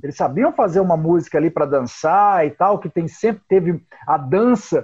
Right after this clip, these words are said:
pelo quesito comportamental mesmo. Sempre teve muito ligada ao rock e principalmente no início, né, do rock, que era uma coisa que na sociedade americana mesmo era,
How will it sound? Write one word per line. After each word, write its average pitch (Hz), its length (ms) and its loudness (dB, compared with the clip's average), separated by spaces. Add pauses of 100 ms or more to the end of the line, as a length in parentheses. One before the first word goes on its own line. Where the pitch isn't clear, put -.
pelo 185 180 0
quesito 190 300 -6
comportamental 196 680 -2
mesmo. 151 480 -2
Sempre 214 500 -2
teve 196 300 0
muito 233 360 2
ligada 175 500 2
ao 160 220 0
rock 185 420 0
e 147 600 0
principalmente 220 440 -2
no 220 100 0
início, 208 420 0
né, 269 260 -4
do 151 120 -4
rock, 170 360 -2
que 185 60 2
era 220 100 2
uma 220 120 -2
coisa 185 360 0
que 170 300 -2 (200)
na 151 60 -8
sociedade 175 460 -2
americana 190 460 0
mesmo 190 280 0
era, 196 280 0